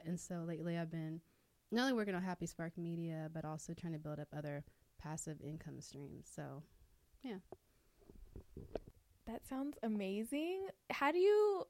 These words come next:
Speaker 2: how do you find people to buy your businesses? Like, how do you go about that whole process? Because that sounds really interesting and amazing. And, like, how, yeah, how do you negotiate that? And, um,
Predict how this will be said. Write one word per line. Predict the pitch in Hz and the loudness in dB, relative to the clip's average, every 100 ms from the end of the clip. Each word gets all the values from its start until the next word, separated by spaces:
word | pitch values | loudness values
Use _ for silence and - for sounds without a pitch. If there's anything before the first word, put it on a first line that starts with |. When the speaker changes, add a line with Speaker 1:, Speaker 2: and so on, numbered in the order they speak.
| _ _ - | _ _ -4
Speaker 2:
how | - | 2
do | 302 | 6
you | 381 415 | 8 6
find | 311 302 | 4 2
people | 311 311 302 | 2 0 0
to | - 240 | 0 -2
buy | 190 190 202 226 | 0 0 2 4
your | 233 220 208 | 4 2 0
businesses? | 196 208 240 226 - 156 147 | 0 -2 0 -2 -2 -4 -4
Like, | 180 | -4
how | - 220 | -2 0
do | |
you | 269 | 0
go | 247 226 | 2 2
about | 202 196 190 202 | 2 0 0 -2
that | 190 - | -4 -2
whole | 185 180 | 0 -2
process? | - 170 175 196 - - | -2 -4 -4 -6 -8 -8
Because | 202 185 | -6 -4
that | 180 196 - | -2 -2 -2
sounds | 214 202 190 | -4 -4 -4
really | 175 190 | -2 0
interesting | - 180 - 220 - 277 277 | 0 -2 -2 -4 0 0 0
and | 208 | 0
amazing. | 180 175 202 262 262 | 0 0 0 0 0
And, | 214 | 0
like, | 190 165 - - - - - _ - | 0 -2 -6 -20 -20 -20 -20 _ -16
how, | - 214 220 220 214 - - _ _ - | -2 0 2 2 0 -4 -12 _ _ -2
yeah, | 220 | 0
how | 202 233 | 2 2
do | 269 | 2
you | 285 | 0
negotiate | 233 208 226 285 294 311 - | 2 2 2 2 2 2 0
that? | 330 339 339 - - | 2 4 2 0 -4
And, | 220 208 202 196 190 185 - - | -2 0 0 0 -2 -4 -8 -8
um, | 190 190 180 180 180 202 | -4 -4 -4 -6 -8 -10